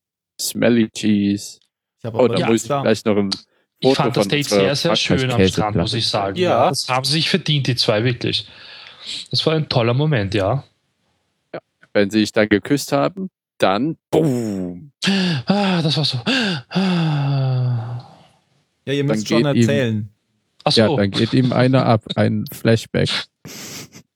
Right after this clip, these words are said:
Speaker 3: Ja,
Speaker 1: Dann wird bei
Speaker 3: genau.
Speaker 1: ihm eben die Brücke zur anderen Dimension ge-, gebrückt,
Speaker 4: Ja,
Speaker 1: geschlagen.
Speaker 4: also w-, was eigentlich passiert ist, ist, dass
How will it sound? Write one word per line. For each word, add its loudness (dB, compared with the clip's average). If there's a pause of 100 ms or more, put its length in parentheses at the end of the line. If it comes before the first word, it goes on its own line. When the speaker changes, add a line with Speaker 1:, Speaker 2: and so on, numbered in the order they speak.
(280)
Speaker 3:
Ja, 6
Speaker 1:
Dann 2
wird -2
bei 2
Speaker 3:
genau. 0
Speaker 1:
ihm -4
eben 2
die 4
Brücke 0
zur 0
anderen -2
Dimension 0 (220)
ge-, -4 (100)
gebrückt, -2
Speaker 4:
Ja, 0
Speaker 1:
geschlagen. 0
Speaker 4:
also 0
w-, -6
was -2
eigentlich 0
passiert -2
ist, -2
ist, -2
dass 0